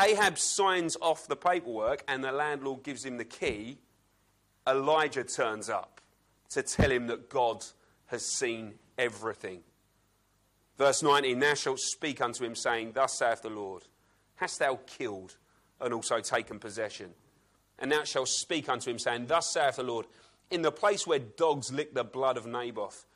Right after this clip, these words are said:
shall dogs lick thy blood, even thine." See, nothing is hidden from God, is it? He saw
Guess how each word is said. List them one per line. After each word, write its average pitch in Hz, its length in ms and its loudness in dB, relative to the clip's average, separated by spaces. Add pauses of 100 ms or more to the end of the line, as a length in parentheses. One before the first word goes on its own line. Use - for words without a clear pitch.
(120)
shall 113 180 -6
dogs 123 440 -2
lick 107 220 -10
thy 117 240 -2
blood, 101 280 -8 (120)
even 104 480 -12
thine." 95 400 -8 (1600)
See, 143 180 -4
nothing 135 500 -2
is 113 140 -10
hidden 113 420 -8
from 113 260 -16
God, 110 260 -2
is 107 120 -10
it? 95 140 -8 (1800)
He 156 180 -2
saw 139 480 0